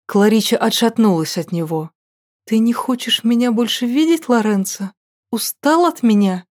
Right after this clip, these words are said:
"Я от всех устал!" бросил он, поставил ногу в стремя и поднялся на лошадь. Бросив на нее мимолетный взгляд, он сосредоточил все свои мысли на Джованни и помчался по мостовой прочь от Кларичи.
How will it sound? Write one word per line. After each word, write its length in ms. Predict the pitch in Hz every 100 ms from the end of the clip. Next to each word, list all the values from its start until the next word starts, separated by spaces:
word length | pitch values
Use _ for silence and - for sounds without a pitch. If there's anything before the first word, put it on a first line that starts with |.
| _
"Я 300 | - 196 196
от 120 | 196 -
всех 380 | - 269 214
устал!" 540 | 208 - - 185 165 147 _ -
бросил 480 | 175 190 180 214 233
он, 180 | 262 240
поставил 480 | 190 - 214 196
ногу 240 | 196 190 185
в 80 | -
стремя 380 | - 277 254
и 160 | 220 220
поднялся 560 | - 208 214 208 - 202
на 160 | 208
лошадь. 480 | 196 165 - 151 - _ _ _
Бросив 480 | 185 202 208 - -
на 80 | 185
нее 260 | 185 196
мимолетный 540 | 190 196 208 214 185 190
взгляд, 440 | 185 208 247 240 -
он 140 | 202
сосредоточил 800 | 196 208 - 220 208 214 262 202
все 220 | 180 - 202
свои 280 | - 196
мысли 340 | 202 220 - 196
на 120 | 185
Джованни 720 | 170 196 226 262 240 208 -
и 100 | -
помчался 680 | 233 233 233 - 269 226 -
по 140 | - 180
мостовой 500 | 175 - 196 180 180
прочь 400 | - 214 190 180
от 120 | -
Кларичи. 760 | - 175 170 160 - 185 180